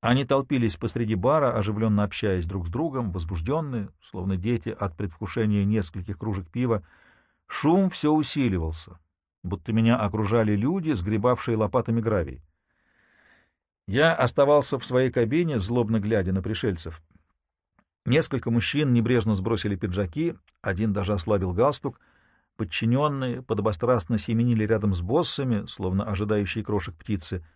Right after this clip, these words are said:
Я ещё мог бы с этим примириться. Я пережил бы бурю. Эти люди умели составлять отчёты и графики, но если дело доходило до проверки на выносливость в баре, вряд ли их хватило бы надолго.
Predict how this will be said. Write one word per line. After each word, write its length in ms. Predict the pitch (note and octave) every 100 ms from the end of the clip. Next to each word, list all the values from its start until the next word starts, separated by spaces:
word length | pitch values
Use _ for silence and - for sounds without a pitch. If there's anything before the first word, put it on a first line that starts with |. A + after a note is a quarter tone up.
| _ _ _ _ _ _ _ -
Я 180 | - A#2+
ещё 240 | C#3 - F3
мог 200 | A#3 G3+
бы 80 |
с 80 | C3+
этим 240 | A#2 G2 F2+
примириться. 680 | A2+ A2 G2+ D#2+ - - - _ _ _ _
Я 180 | - A2
пережил 380 | A2+ C3+ B2+ D3+
бы 120 | C#3+
бурю. 400 | C3+ F#3 E3 D#2+ - _ _ _ _ _ -
Эти 180 | E3+
люди 340 | G3 A3+ F3+ E3+
умели 440 | C#3+ D3+ F3+ G#3 E3+
составлять 560 | C#3+ - F3 D3+ E3
отчёты 600 | C#3 - - D#3+ F3 C#3
и 40 | A#2+
графики, 560 | A#2+ D#3 C#3+ A#2+ A#2 - _ -
но 240 | G2+ -
если 360 | A2+ B2 - A2+
дело 320 | A#2+ D3 A2+
доходило 540 | G#2 G2 A#2 B2 G2
до 100 | F#2+
проверки 460 | G2+ A#2+ A#2+ G#2+ G#2
на 120 | G2+
выносливость 720 | A2 B2+ F3+ - D3+ A2 E2+
в 100 | G2
баре, 360 | G#2 F#2 D2+ - _ _ _ _ _
вряд 380 | G2 B2 D#3 D3+
ли 140 | C#3
их 140 | C3+ -
хватило 440 | - A#2 - A#2+
бы 80 | A2+
надолго. 480 | A2 F#2+ F2+ D#2